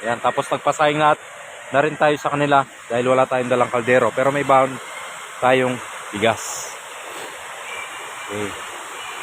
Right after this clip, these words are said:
So, kung halimbawa, meron medyo, ano naman kayo, dito na naman kayo, ah, overnight kayo, pwede na may display yung mga motor nyo dun. Ayun, oh. Pero kung marami mong naliligo, hindi pwede ilagay dun.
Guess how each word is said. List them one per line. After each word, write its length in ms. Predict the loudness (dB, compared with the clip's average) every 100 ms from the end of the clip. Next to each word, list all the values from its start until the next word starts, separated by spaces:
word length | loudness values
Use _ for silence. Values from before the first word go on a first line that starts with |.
| -12 0
So, 160 | 6 6
kung 160 | 6 4
halimbawa, 480 | 6 8 10 8
meron 800 | 8 6 8 8 8 8 8 8
medyo, 320 | 6 2 4 6 8 6 6 4 4 4 2 0 -2 2
ano 80 | 2
naman 240 | 4 4
kayo, 320 | 4 6 6
dito 240 | 4 0 2
na 80 | 2
naman 160 | 2 2
kayo, 320 | 4 6 6 4 -2 0
ah, 560 | 4 6 8 8 6 6
overnight 320 | 6 6 4
kayo, 240 | 4 4 4
pwede 240 | 2 4
na 80 | 4
may 160 | 2
display 400 | 0 -2 2 4
yung 160 | 4 4
mga 80 | 2
motor 240 | 2 2
nyo 160 | 2 2
dun. 160 | 2
Ayun, 240 | 2 2 2
oh. 160 | 0 -4 -16 -16 -16 -18 -18 -18 -18 -18 -6
Pero 240 | 2 4
kung 80 | 4
marami 320 | 6 6 4
mong 240 | 2 2 4
naliligo, 400 | 4 4 4 4
hindi 160 | 2
pwede 320 | 0 0 2 2
ilagay 320 | 4 4 4
dun. 160 | 0